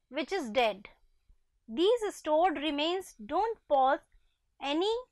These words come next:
threat to plants. Other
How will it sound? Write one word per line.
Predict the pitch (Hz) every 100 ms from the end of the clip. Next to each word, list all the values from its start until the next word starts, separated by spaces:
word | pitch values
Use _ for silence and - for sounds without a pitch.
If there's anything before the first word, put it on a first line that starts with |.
| _ -
threat | 269 285 - -
to | 403 508 -
plants. | 339 247 185 - - _ _ _ _ _ _ _ _ _ -
Other | 254 311